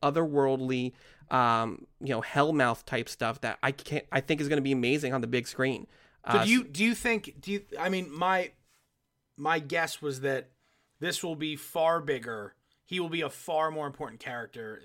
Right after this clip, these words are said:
Speaker 2: than Ant-Man. Thoughts?
Speaker 1: I am absolutely in agreement with you. You're right. He had a huge role to play in the Infinity Stones, uh, and I really think that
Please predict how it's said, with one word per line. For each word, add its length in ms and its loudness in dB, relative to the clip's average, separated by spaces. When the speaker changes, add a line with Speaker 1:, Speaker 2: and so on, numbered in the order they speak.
Speaker 2:
than 420 -12
Ant-Man. 560 -16
Thoughts? 600 -8
Speaker 1:
I 280 6
am 300 4
absolutely 500 2
in 60 2
agreement 400 -4
with 140 -12
you. 160 -12
You're 180 10
right. 220 6
He 160 2
had 160 4
a 40 0
huge 360 -4
role 180 2
to 60 0
play 260 2
in 240 0
the 140 0
Infinity 540 0
Stones, 560 -2
uh, 360 0
and 360 -2
I 60 6
really 320 4
think 340 -2
that 440 4